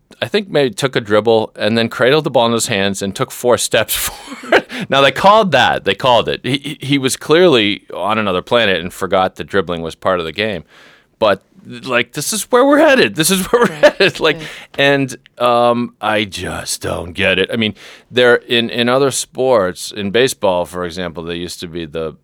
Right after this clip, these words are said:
Speaker 1: the so-called phantom tag, where they, the players would be going for a double play, and if the shortstop, um, did not touch second base,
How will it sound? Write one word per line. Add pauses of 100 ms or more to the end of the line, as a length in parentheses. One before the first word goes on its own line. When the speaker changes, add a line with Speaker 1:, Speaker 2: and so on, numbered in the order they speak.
(100)
Speaker 1:
the
so-called
phantom
tag,
where
they, (120)
the
players
would
be
going
for
a
double
play, (560)
and
if
the
shortstop,
um, (680)
did
not
touch
second
base,